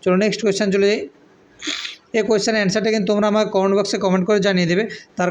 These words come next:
কারণ হচ্ছে যে তোমাদেরকে আমি অনেকবার প্র্যাকটিসের এই সেম ধরনের কোয়েশ্চেন করেছি, এগারো দ্বারা বিভাজিত রুলও বলেছি এবং কোয়েশ্চেনও করেছি। তাহলে এই কোয়েশ্চেনের অ্যান্সারটা তোমরা আমাকে কমেন্ট বক্সে কমেন্ট করে জানিয়ে দাও। চলো নেক্সট কোয়েশ্চেন যাই।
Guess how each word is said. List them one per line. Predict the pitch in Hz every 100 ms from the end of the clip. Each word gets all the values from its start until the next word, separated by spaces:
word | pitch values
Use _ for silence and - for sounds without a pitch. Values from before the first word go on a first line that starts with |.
| 175
কারণ | 165 202
হচ্ছে | 185 180 180 214 - - - 165
যে | 190
তোমাদেরকে | 185 175 190 196 202 202
আমি | 214 202 - _ _ - 175
অনেকবার | 190 226 - _ 151 185 202 180
প্র্যাকটিসের | 185 175 214 - 202
এই | 196 196
সেম | 190 202 190
ধরনের | 170 180 180
কোয়েশ্চেন | 165 160 165
করেছি, | 175 180 196 165
এগারো | 165 170
দ্বারা | 175 165
বিভাজিত | 160 170 165 165
রুলও | 151 170 180
বলেছি | 190 190 226 - - -
এবং | 185 185
কোয়েশ্চেনও | 180 165 202 202
করেছি। | 190 180 175 240 - -
তাহলে | - 208 202
এই |
কোয়েশ্চেনের | 180 180 202 190
অ্যান্সারটা | 185 190 196 196
তোমরা | 190 185 180
আমাকে | 185 180 262 - - -
কমেন্ট | 190 190 190
বক্সে | 190 196 202
কমেন্ট | 196 185 180
করে | 214 277 - - - 147
জানিয়ে | 170 180 233 294 - - 175
দাও। | 180 147
চলো | 202 196
নেক্সট | 208 - 226
কোয়েশ্চেন | 196 196 175
যাই। | 131